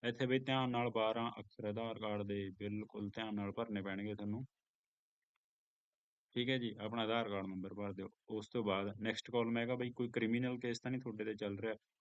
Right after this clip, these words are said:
ਜੇ ਚੱਲ ਰਿਹਾ ਯੈੱਸ ਕਰਨਾ ਪਊ ਤੁਹਾਨੂੰ। ਇੱਥੇ ਉਹਦੀ ਡਿਟੇਲ ਦੇਣੀ ਪਊ ਕੇਸ ਦੀ, ਕੇਸ ਨੰਬਰ, ਕਿਹੜੀ ਕੋਰਟ 'ਚ ਚੱਲਦਾ ਹੈ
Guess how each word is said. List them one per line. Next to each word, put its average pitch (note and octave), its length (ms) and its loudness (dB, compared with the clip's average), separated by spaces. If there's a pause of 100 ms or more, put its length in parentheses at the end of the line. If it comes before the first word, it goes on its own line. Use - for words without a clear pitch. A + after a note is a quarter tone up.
(120)
ਜੇ A2+ 100 6
ਚੱਲ A#2 240 4
ਰਿਹਾ A#2+ 260 2 (420)
ਯੈੱਸ G#2+ 220 2
ਕਰਨਾ A2+ 300 2
ਪਊ A2+ 180 0
ਤੁਹਾਨੂੰ। A2+ 300 -4 (180)
ਇੱਥੇ A#2+ 240 0
ਉਹਦੀ A#2+ 140 2
ਡਿਟੇਲ G#2+ 380 2
ਦੇਣੀ F#2 220 -2
ਪਊ F#2+ 140 -10
ਕੇਸ G2+ 320 -2
ਦੀ, G2 160 -4 (360)
ਕੇਸ G#2+ 260 4
ਨੰਬਰ, G2 400 2
ਕਿਹੜੀ G#2 300 0
ਕੋਰਟ G#2 300 -4
'ਚ - 80 -6
ਚੱਲਦਾ F#2+ 380 -4
ਹੈ F#2+ 60 -6